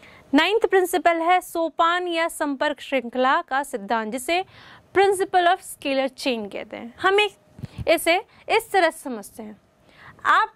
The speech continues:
इस स्क्रीन पर एक ट्रायंगल देख रहे हैं, इसमें कुछ बिंदु अंकित हैं। यह एक ऑर्गेनाइजेशन के डिपार्टमेंट का ट्रायंगल है।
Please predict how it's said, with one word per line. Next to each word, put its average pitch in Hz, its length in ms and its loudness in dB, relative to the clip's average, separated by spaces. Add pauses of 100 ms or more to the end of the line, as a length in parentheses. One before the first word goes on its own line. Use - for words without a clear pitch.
(500)
इस - 160 2
स्क्रीन 359 400 2
पर 311 320 0 (180)
एक 294 240 -6
ट्रायंगल 311 540 0
देख 202 300 -6
रहे 208 100 -10
हैं, 202 160 -16 (640)
इसमें 370 380 0 (180)
कुछ 392 280 0
बिंदु 294 400 0
अंकित 214 380 -4
हैं। 214 180 -12 (440)
यह 359 340 6
एक 311 300 2 (100)
ऑर्गेनाइजेशन 277 1000 -2
के 262 300 -2
डिपार्टमेंट 233 680 -6
का 254 120 -8
ट्रायंगल 220 400 -14
है। - 160 -20